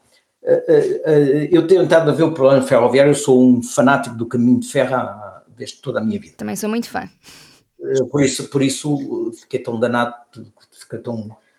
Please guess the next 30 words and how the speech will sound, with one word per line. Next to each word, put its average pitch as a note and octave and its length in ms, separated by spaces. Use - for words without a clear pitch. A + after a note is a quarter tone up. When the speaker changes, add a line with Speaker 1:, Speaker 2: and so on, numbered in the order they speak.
Speaker 1:
tão G#2 560
zangado B2 560
com C3 140
uma A#2 320
ponte A2 260
Vasco - 240
da A#2 80
Gama A2+ 240
só - 160
para - 160
carros F#2+ 540
e G#2+ 220
no G#2+ 100
sítio A2+ 260
onde - 100
foi. - 200
Speaker 2:
E - 40
Speaker 1:
Bom. - 120
Speaker 2:
com G#4 140
o - 20
desinvestimento C4 600
crónico A#3+ 380
na A#3 100
ferrovia, A3 680
não G3 100
é? G3+ 240
Não, F#3+ 480
quer - 80
dizer - 160
Speaker 1:
Ah, A#2+ 240